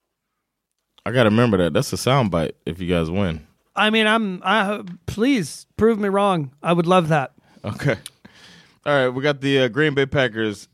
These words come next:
Speaker 1: uh, against the Baltimore Ravens. I think the Packers gonna keep it rolling. Ravens are just injury after injury after injury. Uh, they had a rough year. Still eight and five. Nothing to, uh, you know, to cry about.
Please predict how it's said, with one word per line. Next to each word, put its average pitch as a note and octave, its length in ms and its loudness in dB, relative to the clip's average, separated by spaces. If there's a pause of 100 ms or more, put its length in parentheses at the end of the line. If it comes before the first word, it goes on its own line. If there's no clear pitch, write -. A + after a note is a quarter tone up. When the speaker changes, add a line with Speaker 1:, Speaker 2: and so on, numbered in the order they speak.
Speaker 1:
uh, G2 360 2
against G2+ 340 -4
the F2+ 420 0
Baltimore G2 420 0
Ravens. F2+ 480 0
I F#2+ 80 -6
think F#2 180 -6
the F2 60 -8
Packers F#2 300 0
gonna E2+ 160 0
keep F#2 220 -4
it E2+ 60 0
rolling. F2 400 -2 (240)
Ravens A2 400 0
are F2+ 380 0 (240)
just G2+ 280 -4
injury A#2 480 2
after F#2+ 260 -6
injury G2 380 2
after - 180 -4
injury. F2 460 -2 (800)
Uh, - 60 -10 (100)
they A#2+ 140 -2
had B2+ 140 2
a A2+ 40 0
rough A2+ 280 -4
year. A2 260 -2
Still A3 340 -2
eight F#3+ 120 0
and C#3+ 120 -2
five. B2+ 280 2
Nothing D3 260 0
to, B2 220 4
uh, G#2 560 0 (240)
you A#2 100 -4
know, E2+ 300 -4 (300)
to G2+ 100 -10
cry G#2 240 2
about. E2+ 400 0